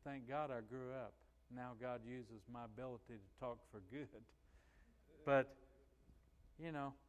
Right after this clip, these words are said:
it was, it was not for good. I, I feared rejection. That's why I wanted to make fun and have fun and make people laugh. That way they'd like me.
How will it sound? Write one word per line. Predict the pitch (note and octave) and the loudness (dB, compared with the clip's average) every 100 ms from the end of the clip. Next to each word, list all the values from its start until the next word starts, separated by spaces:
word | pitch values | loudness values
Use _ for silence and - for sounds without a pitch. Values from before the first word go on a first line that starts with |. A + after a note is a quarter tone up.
| - - - | -20 -20 -10
it | D#3 D3+ | -2 0
was, | C#3 C3+ A#2 - - | 0 -2 -4 -10 -2
it | C#3+ | -2
was | C3+ A#2 | -2 -2
not | D#3 D#3 - | 0 0 -2
for | C#3 | -4
good. | B2 F3 C#3+ - - - - - C3+ | -2 -2 -2 -6 -16 -20 -20 -4 8
I, | E3+ E3 C#3+ | 10 10 10
I | G3+ - | 8 8
feared | F3 D#3 B2 | 6 6 4
rejection. | B2+ A2+ D3+ C3+ - G#2+ F2 - - | -2 0 0 0 -4 -12 -14 -18 -2
That's | D#3 - | -2 4
why | E3+ C#3+ | 4 6
I | |
wanted | C#3 C#3+ C3+ | 4 2 0
to | B2 | -2
make | C#3 C#3 - | -2 -2 -2
fun | C#3+ D3 C3+ | 0 0 -4
and | G#2 A#2+ | -6 -2
have | C#3+ C3+ - | -2 -2 -2
fun | C#3+ C#3+ C#3 | 0 0 -2
and | A#2 - - - - | -4 -10 -20 -20 0
make | C3+ C#3 - | 2 2 2
people | C#3 C3+ B2+ | 0 2 2
laugh. | C3+ C#3 C#3 C#3 - - - | 4 4 2 0 -6 -18 4
That | C#3+ C#3 | 4 6
way | C#3 | 2
they'd | B2+ C3 A#2 | 2 0 2
like | C3+ D3+ C#3 | 2 2 0
me. | G#2+ | -8